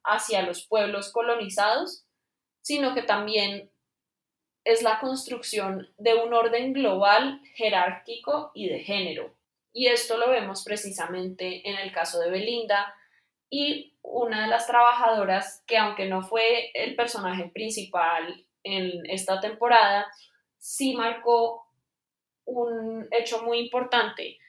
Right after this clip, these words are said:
y es que Belinda y la trabajadora embarazada en muchas circunstancias son mujeres invisibilizadas y olvidadas, inclusive por los mismos trabajadores del hotel.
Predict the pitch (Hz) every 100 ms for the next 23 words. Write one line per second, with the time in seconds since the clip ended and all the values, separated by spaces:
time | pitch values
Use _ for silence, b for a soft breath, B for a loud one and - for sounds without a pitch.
0 | b _ - 233 214 220 220 208 214 220
1 | 226 - _ _ _ _ _ _ _ _
2 | _ 190 247 269 269 233 196 196 233 -
3 | _ 190 208 190 180 _ 208 190 175 175
4 | 175 175 165 160 170 170 175 175 190 208
5 | 269 311 285 233 220 262 - _ - 233
6 | 254 285 285 269 277 285 277 285 269 220
7 | 190 190 196 214 220 226 226 220 220 -
8 | - _ 262 240 208 190 175 175 170 170
9 | 202 208 208 196 190 185 190 - - -
10 | 226 220 190 175 190 202 185 190 196 -
11 | 277 277 262 226 - 285 285 294 285 262
12 | 240 202 202 185 185 208 202 202 208 196
13 | 170 160 175 180 185 208 196